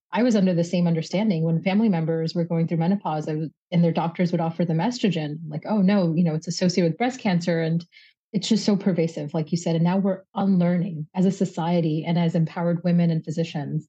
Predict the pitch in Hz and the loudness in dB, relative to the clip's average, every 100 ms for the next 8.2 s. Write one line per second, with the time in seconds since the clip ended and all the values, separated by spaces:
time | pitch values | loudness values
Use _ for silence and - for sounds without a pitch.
0 | - 151 147 - _ 160 - 170 165 165 | -8 -8 -8 -12 _ -8 -2 -2 0 -2
1 | 170 160 160 160 220 165 - _ _ _ | 0 0 -2 0 -2 -2 -8 _ _ _
2 | _ 233 214 277 269 285 247 247 - 190 | _ 0 2 4 2 4 2 0 0 0
3 | 185 175 175 - 190 170 170 165 170 175 | 2 0 -2 -2 0 2 0 0 2 0
4 | 185 180 196 185 - _ _ 170 175 170 | 0 -4 -4 -4 -6 _ _ -2 0 2
5 | 180 170 170 170 - 175 170 170 170 165 | 4 4 2 0 0 0 2 2 0 -2
6 | 170 165 170 - _ _ _ - 220 302 | -2 -2 -4 -8 _ _ _ 0 2 2
7 | 320 262 - - 240 277 277 254 247 233 | 2 0 -4 -2 0 2 2 4 4 2
8 | 214 | 0